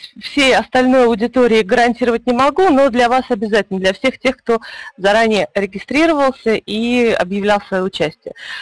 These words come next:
Так что Наталья читала уже, да, ваши, э, как сказать, сообщения по поводу того, что вы щас в пути. Я думаю, что это все поправимо.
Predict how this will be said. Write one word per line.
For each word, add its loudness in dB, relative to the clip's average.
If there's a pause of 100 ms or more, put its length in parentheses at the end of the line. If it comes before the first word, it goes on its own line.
Так -2
что -2
Наталья 2
читала 0
уже, -2
да, 2
ваши, -2 (360)
э, 0
как -8
сказать, -6
сообщения 0
по -2
поводу 0
того, -2
что -10
вы -2
щас -2
в -20
пути. 0 (460)
Я 0
думаю, 0
что -4
это 0 (240)
все 2
поправимо. -2